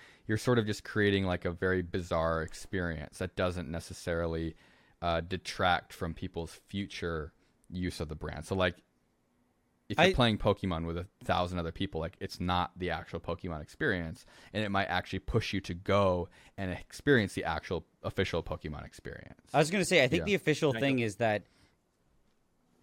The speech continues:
Speaker 2: you don't, it's good for game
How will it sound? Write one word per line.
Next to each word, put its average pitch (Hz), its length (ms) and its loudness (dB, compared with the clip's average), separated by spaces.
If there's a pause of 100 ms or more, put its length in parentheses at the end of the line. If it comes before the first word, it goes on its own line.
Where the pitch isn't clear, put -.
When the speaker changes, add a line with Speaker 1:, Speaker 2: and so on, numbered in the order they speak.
(220)
Speaker 2:
you 147 160 2
don't, 156 480 8 (400)
it's 147 180 2
good 170 360 10
for 147 180 0
game 131 580 6